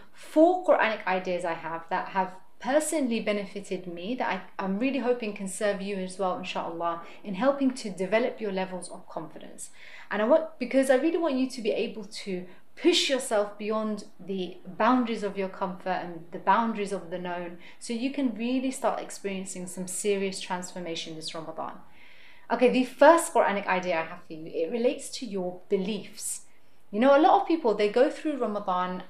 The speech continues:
with these really honorable intentions and good plans for bettering themselves and bettering their relationships with Allah, et cetera,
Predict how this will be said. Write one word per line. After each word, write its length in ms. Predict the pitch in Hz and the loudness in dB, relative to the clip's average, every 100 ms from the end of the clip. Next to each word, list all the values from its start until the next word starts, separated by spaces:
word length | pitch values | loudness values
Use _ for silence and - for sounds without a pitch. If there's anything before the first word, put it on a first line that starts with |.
| - 175 | -14 -8
with 200 | 185 190 | -8 -6
these 200 | 190 175 | -6 -6
really 440 | 202 254 262 240 - - - | -4 -2 -2 -4 -12 -8 2
honorable 600 | 247 294 311 277 208 214 | 6 8 6 6 4 0
intentions 600 | 202 185 202 190 196 180 | -2 -4 -4 -6 -6 -6
and 160 | 185 180 | -6 -6
good 220 | 185 180 | -8 -8
plans 400 | - 180 180 - | -6 -4 -6 -8
for 180 | - 160 | -8 0
bettering 440 | 175 185 185 165 | 0 0 -8 -10
themselves 840 | 147 156 - 262 262 262 247 202 | -10 -6 4 6 6 4 0 -4
and 460 | 170 160 156 135 - | -8 -8 -10 -10 -6
bettering 420 | 185 - 175 170 | -6 -6 -12 -6
their 160 | 160 156 | -6 -4
relationships 680 | 165 185 - 175 - - | -4 -4 -6 -10 -12 -12
with 140 | 175 - | -12 -8
Allah, 460 | 165 170 226 233 | -6 4 6 6
et 100 | 226 | 4
cetera, 520 | - 226 - 220 202 | -2 -4 0 0 0